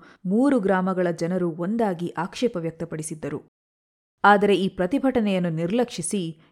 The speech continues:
ಎಪ್ಪತ್ತು ಕೋಟಿ ರೂಪಾಯಿ ಬೆಲೆ ಬಾಳುವ ಭೂಮಿಯನ್ನು ಜನಸೇವಾ ಟ್ರಸ್ಟ್‌ಗೆ ಸರಕಾರ ಧಾರೆ ಎರೆದಿದೆ.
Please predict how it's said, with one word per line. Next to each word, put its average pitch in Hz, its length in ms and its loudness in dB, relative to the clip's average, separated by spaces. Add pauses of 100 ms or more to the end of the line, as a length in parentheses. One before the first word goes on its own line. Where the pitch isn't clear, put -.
(120)
ಎಪ್ಪತ್ತು 190 520 -2
ಕೋಟಿ 208 300 -2
ರೂಪಾಯಿ 180 340 -2
ಬೆಲೆ 170 260 -2
ಬಾಳುವ 185 380 0
ಭೂಮಿಯನ್ನು 165 880 -6
ಜನಸೇವಾ 190 640 0
ಟ್ರಸ್ಟ್‌ಗೆ 170 560 -6
ಸರಕಾರ 165 540 -6 (100)
ಧಾರೆ 170 400 -8
ಎರೆದಿದೆ. 165 520 -8